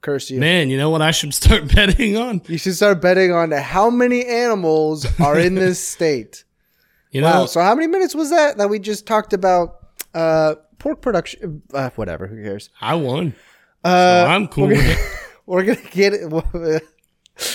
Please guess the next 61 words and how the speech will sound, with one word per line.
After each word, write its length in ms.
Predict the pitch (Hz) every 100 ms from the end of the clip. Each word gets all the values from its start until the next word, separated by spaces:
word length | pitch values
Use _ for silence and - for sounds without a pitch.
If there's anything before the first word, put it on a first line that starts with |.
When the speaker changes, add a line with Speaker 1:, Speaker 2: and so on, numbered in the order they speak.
| 220
Speaker 1:
I'm 160 | - 220
glad 320 | 233 262 262
you 120 | 214
were 120 | 220 185
worried 240 | 185 190
about 240 | 175 165
getting 280 | 147 160 165
into 180 | 160 151
that 240 | 143 139
Jags 560 | 123 117 147 156 156 147
going, 400 | 139 160 156 165
moving 520 | 170 156 151 180 175 165
to 100 | 147
London 460 | 143 160 156 147
rabbit 340 | 139 139 139 143
hole. 480 | 123 135 135 147 _
I'm 80 | 156
glad 240 | 160 175
you 60 | 170
were 100 | 156
worried 220 | 160 160
about 240 | 147 143 -
that 180 | 131
one 140 | 117 127
and 60 | 135
Speaker 2:
Well, 80 |
Speaker 1:
kept 80 | 160
Speaker 2:
you 60 | 165
Speaker 1:
us 40 |
Speaker 2:
gotta 120 | 175 175
Speaker 1:
off 60 |
that 60 | 160
Speaker 2:
focus 200 | 147 -
on 80 | 151
the 80 |
Speaker 1:
topic. 100 | 135
Speaker 2:
important 320 | 120 135 120 113
things 260 | 104 101
in 100 | 101
Speaker 1:
<laughs> 20 |
Gotta 120 | 214 185
Speaker 2:
life, 80 | -
Speaker 1:
focus 240 | 175 175
Speaker 2:
like 80 | 185
Speaker 1:
on 40 | 147
the 100 | 160
Speaker 2:
pork 220 | 139 143
Speaker 1:
important 220 | 160 113
Speaker 2:
and 80 | 104
beef 260 | 120 123 -
production. 420 | 104 95 - 156
Speaker 1:
Like 300 | 139 117 _
betting 360 | 156 156 165
on 160 | 156 147
how 260 | 139 131 147
much 320 | 147 143 -
meat 280 | 143 147 165
production 420 | 139 127 - 123
there 100 | 117
is 120 | 120
in 220 | 117 117